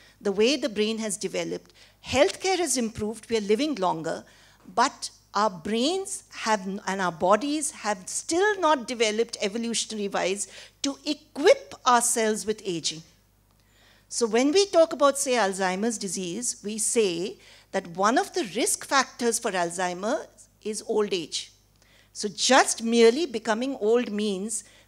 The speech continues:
that the pathology coming in your brain is going to be a higher chance than anything else. So I, I do feel that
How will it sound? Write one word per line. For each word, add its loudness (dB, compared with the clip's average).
that -10
the -2
pathology 4
coming 0
in -2
your -4
brain -10
is -14
going -6
to -10
be -4
a -2
higher 0
chance -6
than -12
anything -12
else. -12
So -4
I, -2
I -2
do 0
feel -2
that -2